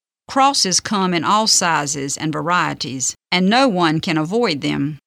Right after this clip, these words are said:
at least not all the time. A woman who grew up in Smithfield has written a devotional book, Extraordinary in the Ordinary,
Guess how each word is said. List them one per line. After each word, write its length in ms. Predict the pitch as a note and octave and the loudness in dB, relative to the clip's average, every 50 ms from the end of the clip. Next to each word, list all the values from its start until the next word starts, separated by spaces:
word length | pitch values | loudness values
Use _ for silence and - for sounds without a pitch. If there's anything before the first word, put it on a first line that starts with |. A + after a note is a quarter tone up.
| _ - | _ -8
at 120 | F3+ F3 | -6 -4
least 280 | F#3+ G3+ G3+ F#3 - - | -2 -2 -2 -2 -2 -2
not 220 | G3 F#3+ F3+ D#3+ | 0 0 2 2
all 160 | D#3+ E3 E3+ | 2 2 2
the 120 | D#3 - C3+ | 0 -4 -6
time. 440 | - - C#3 C#3+ C#3 B2 C3 C#3+ C3 - _ _ _ _ _ _ _ _ | -8 -6 -6 -6 -6 -6 -8 -10 -12 -16 _ _ _ _ _ _ _ _
A 100 | - G3+ | -2 0
woman 340 | G#3 A#3+ D4 G#4+ A#4+ F#4 A3 | 2 2 2 2 2 2 2
who 120 | G3 A3+ | 2 2
grew 240 | G3+ G3 A3 A3+ A3 | 2 2 2 4 4
up 180 | G#3+ G3+ G3+ G3+ | 4 4 2 0
in 120 | F3 F3 | 0 0
Smithfield 580 | E3+ - - A3+ A#3 A3 A3 - F3+ E3 D#3 D#3 | 0 0 2 0 0 -2 -2 -2 -2 -2 -2 -2
has 200 | E3+ F3 D3+ G3 | -2 -4 -4 -2
written 240 | A3 A3+ - F3 F3+ | -2 -2 -2 -2 -2
a 40 | |
devotional 600 | D#3+ F3 E3+ G3+ A3+ B3 A3+ - D#3 D3 C#3+ C#3+ | -2 -2 0 0 0 0 -2 -2 -2 -2 -2 -2
book, 340 | C3+ D3 D3 C#3 - - - - _ _ _ | -4 -4 -6 -6 -8 -10 -14 -20 _ _ _
Extraordinary 1160 | - D3 D3 - - - - - C4+ C#4 C4+ B3+ A3 F#3 E3 D#3+ D#3 D#3 D3+ C#3+ D3+ F3 F#3 - _ | -10 -8 -4 -2 0 0 0 2 2 2 2 2 2 4 4 4 4 2 0 -2 -4 -6 -10 -10 _
in 140 | - E3+ E3+ | -4 -2 0
the 140 | E3 D#3+ E3 | 0 0 -2
Ordinary, 680 | F#3 G#3+ A3+ G#3 C#3+ C#3+ C#3+ D3 D3 C3+ A#2+ B2+ C#3 | 0 -2 0 0 0 0 0 -2 -4 -6 -8 -8 -10